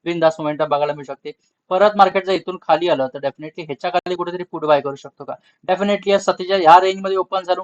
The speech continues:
खाली येत असेल, तर सत्तेचाळीस सहाशेच्या खाली टिकलं, तर definitely पुट बाय करून सत्तेचाळीस चारशेचं टार्गेट तुम्ही किंवा सत्तेचाळीस तीनशेचं टार्गेट घेण्याचा बुक एक प्रयत्न करू शकता. परंतु लक्षात घ्या, ही जी रेंज आहे, थोडाफार कसं आहे, साइडवेज रेंज असणार आहे, त्यामुळे इथून जर खाली येत असेल मार्केट, तर इथे प्रॉफिट बुक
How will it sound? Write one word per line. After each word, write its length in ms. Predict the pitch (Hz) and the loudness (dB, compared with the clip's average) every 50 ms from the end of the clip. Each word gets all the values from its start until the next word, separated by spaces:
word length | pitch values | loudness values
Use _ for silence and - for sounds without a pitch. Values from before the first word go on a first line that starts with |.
| - - | -4 -2
खाली 160 | 170 165 170 | -2 -2 -2
येत 80 | 165 | -4
असेल, 200 | 160 156 - 156 | -8 -10 -12 -12
तर 60 | 170 170 | -14 -10
सत्तेचाळीस 440 | - 165 - _ 156 170 175 - | -12 -12 -12 _ -10 -10 -6 -2
सहाशेच्या 300 | - 160 143 - - 170 | 0 0 0 0 -4 -12
खाली 180 | 165 - 170 165 | -10 -10 -10 -10
टिकलं, 200 | 165 156 151 156 | -12 -12 -14 -14
तर 80 | 160 160 | -12 -8
definitely 400 | 156 147 - - 165 156 170 175 - | -8 -8 -8 -10 -14 -14 -14 -16 -14
पुट 140 | 151 147 135 | -12 -8 -4
बाय 140 | 147 143 | -4 -4
करून 140 | 139 156 160 | -4 -6 -10
सत्तेचाळीस 400 | 156 151 123 131 - 147 143 _ | -12 -12 -14 -12 -12 -14 -14 _
चारशेचं 300 | - 127 127 - 127 131 | -10 -10 -10 -10 -14 -20
टार्गेट 280 | 131 - - - 131 - | -20 -20 -20 -20 -20 -20
तुम्ही 200 | _ 160 180 208 _ _ _ _ _ - | _ -16 -16 -16 _ _ _ _ _ -12
किंवा 160 | 170 156 151 | -12 -12 -12
सत्तेचाळीस 280 | - 147 147 156 156 - | -12 -10 -8 -8 -8 -8
तीनशेचं 280 | 151 135 - 151 143 | -12 -12 -10 -8 -4
टार्गेट 220 | 143 127 123 151 147 | -4 -4 -4 -4 -8
घेण्याचा 300 | 127 123 127 127 - 143 | -8 -10 -10 -10 -12 -12
बुक 280 | 127 123 - _ 139 131 | -14 -14 -18 _ -12 -10
एक 180 | 151 180 185 _ _ _ _ - | -8 -8 -10 _ _ _ _ -10
प्रयत्न 260 | 151 139 - - 139 | -10 -10 -10 -10 -14
करू 160 | 127 135 127 | -14 -16 -18
शकता. 340 | - - - _ _ - 131 | -20 -20 -20 _ _ -12 -12
परंतु 320 | - 156 160 170 165 185 | -8 -6 -8 -6 -6 -4
लक्षात 260 | 180 160 - - 175 175 | -6 -6 -4 -4 -6 -4
घ्या, 100 | 185 180 | -4 -4
ही 220 | 160 139 143 170 180 165 | -4 -6 -10 -12 -10 -8
जी 80 | 185 175 | -6 -4
रेंज 260 | 151 143 135 135 135 | -2 -2 -4 -4 -6
आहे, 80 | 143 147 | -8 -8
थोडाफार 380 | - 147 139 143 139 151 147 | -6 -6 -6 -4 -2 -4 -4
कसं 240 | 147 147 - - 170 | -4 -6 -10 -8 -10
आहे, 140 | 175 - _ _ _ _ | -10 -10 _ _ _ _
साइडवेज 420 | - - 170 170 170 190 196 175 | -2 2 2 4 4 2 0 0
रेंज 180 | 170 160 151 139 | -2 -4 -4 -4
असणार 240 | 135 - - 139 127 | -6 -8 -8 -6 -6
आहे, 100 | 139 151 - _ _ _ | -6 -6 -8 _ _ _
त्यामुळे 220 | - 160 175 175 156 | -4 -2 -2 -2 -4
इथून 280 | 147 135 - 185 190 185 196 | -6 -8 -6 -6 -4 0 0
जर 60 | 202 190 - | 0 2 2
खाली 180 | 175 165 160 | 0 0 -2
येत 120 | 160 - 156 | -4 -8 -8
असेल 160 | 151 156 147 | -10 -8 -4
मार्केट, 320 | 139 131 127 - 143 127 - | -4 -4 -4 -4 -12 -14 -12
तर 40 | |
इथे 200 | 151 131 - 156 | -12 -12 -10 -12
प्रॉफिट 360 | 147 - 170 160 - - 156 143 | -10 -6 -6 -6 -6 -6 -12 -14
बुक 140 | 131 160 170 | -14 -16 -16